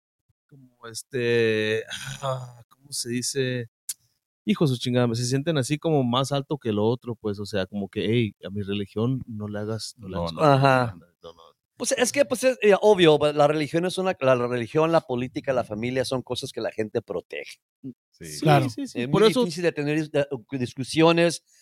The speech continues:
Speaker 3: y, y, o es muy difícil ver el, el, el punto de, de vista de la otra persona porque tú estás defendiendo,
Speaker 1: Sí, sí.
Speaker 3: defendiendo.
Speaker 4: Claro.
Speaker 3: A mí lo
Speaker 1: Por
Speaker 3: que me cae de madre, disculpa que te
Speaker 1: No, no.
Speaker 3: a, a mí lo que me cae de madre de nues-, de la comedia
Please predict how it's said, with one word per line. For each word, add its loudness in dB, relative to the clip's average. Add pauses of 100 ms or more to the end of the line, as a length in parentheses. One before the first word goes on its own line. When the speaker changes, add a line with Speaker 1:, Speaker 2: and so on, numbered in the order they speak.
(140)
Speaker 3:
y, -6
y, -2
o 8
es 6
muy 0
difícil -4
ver 6 (640)
el, 0
el, 2
el 0
punto 2
de, 6
de 2
vista 4
de 2
la 2
otra 0
persona 2
porque -6
tú -10
estás 2
defendiendo, -2
Speaker 1:
Sí, 0
sí. -4
Speaker 3:
defendiendo. -8 (160)
Speaker 4:
Claro. -4
Speaker 3:
A -6
mí 0
lo 6
Speaker 1:
Por 2
Speaker 3:
que 2
me 2
cae 6
de 8
madre, 4
disculpa 0
que -12
te -6
Speaker 1:
No, -10
no. -8 (1000)
Speaker 3:
a, -12 (100)
a -2
mí 2
lo 8
que 0
me 2
cae 6
de 6
madre 2
de 4
nues-, 2
de 0
la 4
comedia 2